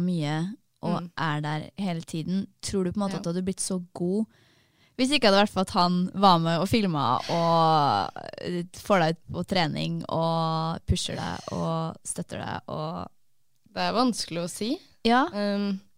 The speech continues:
Speaker 2: ungdomstiden er jo en litt sånn fase hvor hvis du ikke har foreldre som backer veldig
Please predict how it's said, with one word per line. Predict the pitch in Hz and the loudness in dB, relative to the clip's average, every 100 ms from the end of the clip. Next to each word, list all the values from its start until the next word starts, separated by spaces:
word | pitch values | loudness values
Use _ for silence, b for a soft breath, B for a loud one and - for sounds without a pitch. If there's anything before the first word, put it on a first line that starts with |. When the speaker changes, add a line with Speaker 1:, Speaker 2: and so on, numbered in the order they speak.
| _ _ _ _ _ _ - | _ _ _ _ _ _ 0
Speaker 2:
ungdomstiden | 240 208 185 175 190 190 196 | 2 4 0 -2 -4 0 0
er | 180 | 2
jo | 240 | 4
en | 285 | 4
litt | 226 | 2
sånn | - 180 180 180 185 165 - _ _ | 2 2 0 -2 -4 -8 -14 _ _
fase | 208 185 - 160 | 2 2 0 -4
hvor | 180 180 180 - _ _ _ _ | -4 -4 -6 -10 _ _ _ _
hvis | 185 190 | -8 -2
du | 202 | -2
ikke | 202 202 | 0 -2
har | 175 160 170 170 - _ | -2 -2 -2 -6 -10 _
foreldre | 190 170 156 165 | -2 0 -2 -4
som | 170 170 160 - _ _ _ - | -4 -4 -4 -8 _ _ _ -6
backer | 196 196 196 | -6 -4 0
veldig | 190 175 175 | 2 2 2